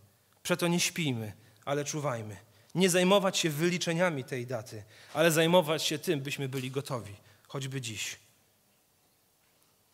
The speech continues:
Ten werset: "Przeto nie śpijmy jak inni, lecz czuwajmy i bądźmy trzeźwi", myślę, że i wam przywodzi na pamięć pewną przypowieść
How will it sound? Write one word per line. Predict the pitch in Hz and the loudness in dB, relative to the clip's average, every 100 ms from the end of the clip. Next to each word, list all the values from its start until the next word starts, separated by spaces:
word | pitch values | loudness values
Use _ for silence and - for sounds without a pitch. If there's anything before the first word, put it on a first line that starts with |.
| _ | _
Ten | - 175 | 2 4
werset: | 170 240 - 175 - - - _ - - _ _ _ _ _ _ _ - - | 6 4 4 0 0 -8 -14 _ -20 -20 _ _ _ _ _ _ _ -12 -6
"Przeto | 180 180 | 0 2
nie | 180 | 4
śpijmy | - - 202 208 151 | 2 2 4 4 4
jak | 139 139 | 2 2
inni, | 165 156 147 | 0 0 0
lecz | 147 - | -2 -2
czuwajmy | 143 135 139 123 123 | -4 0 0 -2 -6
i | |
bądźmy | 127 127 - | -6 -6 -8
trzeźwi", | 123 - 110 101 104 - - _ _ - - _ - | -8 -8 -10 -12 -14 -16 -20 _ _ -20 -20 _ 0
myślę, | 214 233 202 | 2 2 4
że | 185 | 2
i | 160 | 0
wam | 156 185 196 | 4 4 4
przywodzi | - 156 151 160 143 | 2 -2 -2 -2 -2
na | 143 | -4
pamięć | 139 170 170 156 - | -2 -2 -2 -4 -4
pewną | 170 160 165 | -4 -4 -4
przypowieść | - 175 185 120 107 - - | -6 -4 -2 -4 -8 -12 -12